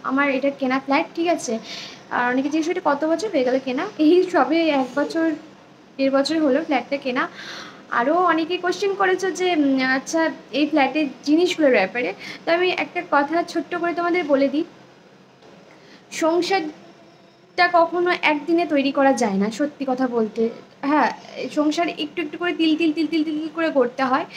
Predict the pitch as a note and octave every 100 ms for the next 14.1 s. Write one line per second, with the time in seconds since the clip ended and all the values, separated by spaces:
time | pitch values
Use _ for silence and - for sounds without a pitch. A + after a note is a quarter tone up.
0 | - - - D#4 C4+ C#4 D#4+ - D#4 E4
1 | F4 E4+ D4 F4+ D4+ C#4 B3+ D#4 F4+ F#4+
2 | D4+ D4+ D#4+ D#4 D4+ E4+ - D#4+ C#4+ D4+
3 | F4 D4+ _ - - E4+ F4 E4 E4+ D#4+
4 | - E4 D#4+ F4 D#4 D4+ E4 F4 E4 F4
5 | F#4 - D4+ D4+ D#4 D4 D4+ D#4 D4 D#4
6 | F4+ F4 B3 G#3+ G3+ A#3+ C4 B3+ G3+ G3
7 | G#3 A3 G3 G#3 - - - A#3+ B3+ -
8 | - C4+ - C4+ D4+ E4 E4+ E4 E4 D#4+
9 | E4+ D#4+ D#4 D#4 - B3+ B3 B3+ C4 C#4
10 | D4 D4+ D#4 D4+ D#4+ D#4+ D4+ C4+ C4+ C#4
11 | D4 D4 D4+ D4+ C4 C4 D4+ D#4 D#4+ D4+
12 | C4 D4+ D4+ D4+ C#4+ C#4 C#4+ D4+ D4 B3+
13 | B3+ B3+ C4 D4+ - - - - D4 B3+
14 | G#3+